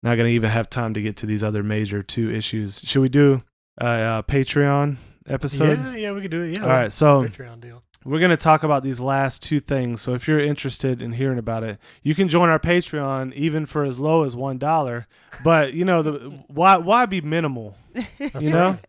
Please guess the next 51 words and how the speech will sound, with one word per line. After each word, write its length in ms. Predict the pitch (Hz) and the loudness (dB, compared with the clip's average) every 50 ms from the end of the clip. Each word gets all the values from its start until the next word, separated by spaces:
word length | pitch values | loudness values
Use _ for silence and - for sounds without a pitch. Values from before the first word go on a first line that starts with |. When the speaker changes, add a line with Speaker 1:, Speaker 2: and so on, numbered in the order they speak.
| _ _ - _ _ _ | _ _ -20 _ _ _
Speaker 1:
Why 160 | 156 170 180 | 2 2 4
give 180 | 175 196 190 165 | 4 2 0 0
the 100 | 151 143 | 0 0
very 280 | 131 160 170 170 165 | 4 6 6 6 4
bare 320 | 151 131 147 151 151 151 143 | 2 0 0 0 0 0 -2
minimum 520 | 135 139 143 139 127 123 120 117 117 117 - _ _ _ _ _ | -2 -4 -4 -4 -4 -4 -6 -6 -8 -12 -14 _ _ _ _ _
Speaker 2:
Right. 160 | 127 131 139 123 | -18 -16 -6 -4
Speaker 1:
when 100 | 143 147 | -2 2
you 100 | 151 170 | 2 2
could 200 | - - 139 127 | 2 0 -4 -2
bless 540 | 117 147 165 180 185 175 160 - - - - | 0 4 6 8 8 6 6 2 -4 -10 -10
this 260 | - 143 151 139 113 | -4 -4 -4 -4 -4
work 360 | 131 131 139 139 139 135 - | -4 -2 0 0 0 -2 -2
and, 160 | - 120 120 127 | -6 -8 -6 -6
and 160 | 131 127 131 | -6 -4 -2
help 240 | 131 147 151 147 - | 0 0 0 0 0
us 160 | 139 127 - | -4 -4 -4
Speaker 2:
Right. 60 | 123 | -4
Speaker 1:
further 280 | 135 147 139 131 131 131 | -2 -2 0 0 0 -2
this 160 | 123 123 120 - | -2 -4 -6 -6
cause? 360 | - 139 123 113 110 117 - - | -6 -6 -6 -4 -6 -4 -6 0
<laughs> 360 | - 202 160 - - 175 147 | 4 4 4 4 4 2 2
So, 160 | - - 156 | 2 0 0
Speaker 3:
Yes. 680 | 151 151 - - 175 175 175 175 170 165 160 175 214 - - - - - | 0 0 0 -2 -4 -6 -8 -8 -8 -8 -8 -10 -10 -12 -14 -16 -12 -2
Speaker 1:
um, 280 | - 156 160 156 147 139 | 2 4 6 6 6 4
Speaker 3:
Yes. 120 | 135 - - | 0 -4 -6
Speaker 1:
you 100 | 151 156 147 | -4 -4 -2
Speaker 2:
That's 80 | 135 131 | -2 -4
Speaker 1:
know, 80 | 131 131 | -4 -4
Speaker 2:
a 20 | |
pitch 240 | 185 165 143 - - | -4 -4 -6 -6 -8
right 180 | 139 131 127 | -10 -10 -10
there. 140 | - 139 123 | -10 -10 -6
Speaker 1:
that's, 180 | 135 156 151 147 | -4 -4 -4 -2
Speaker 3:
There 60 | - 156 | -2 -2
Speaker 1:
that's 120 | 151 135 123 | -2 -2 0
Speaker 3:
it 40 | 160 | 2
Speaker 1:
right. 180 | 170 160 143 | 2 2 2
Speaker 3:
is, 60 | 127 120 | 0 -2
Speaker 1:
If 100 | - - | -4 -2
you 80 | 165 | -2
wanna 140 | 160 160 151 | -2 -2 -2
Speaker 3:
indeed. 80 | - - | 0 0
Speaker 1:
go 140 | 156 160 156 | 2 2 2
ahead 240 | 151 156 160 160 151 | 2 0 0 0 0
and, 160 | 147 139 139 | -2 -2 -2
uh, 320 | 139 131 127 127 127 123 - - _ - 240 | -2 -2 -2 -2 -2 -4 -6 -8 _ -14 -16
Speaker 3:
<laughs> 240 | - _ _ - - | -16 _ _ -12 -2
Speaker 1:
give 180 | 139 160 147 | 0 0 2
that 160 | 135 160 156 139 | 4 4 4 4
abundant, 680 | 131 123 123 160 170 175 170 143 131 120 120 - | 2 2 2 2 4 4 2 2 0 -2 -4 -8